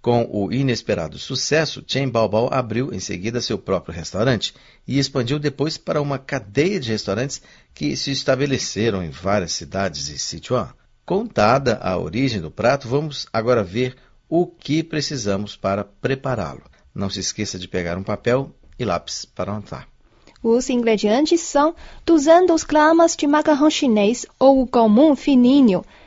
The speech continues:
Speaker 2: cem gramas de carne moída, alho picado,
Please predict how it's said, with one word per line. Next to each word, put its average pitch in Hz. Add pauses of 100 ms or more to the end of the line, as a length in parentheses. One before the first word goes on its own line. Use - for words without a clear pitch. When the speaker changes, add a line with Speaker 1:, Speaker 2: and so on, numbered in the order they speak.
(140)
Speaker 2:
cem 330
gramas 311
de 269
carne 302
moída, 247 (240)
alho 220
picado, 220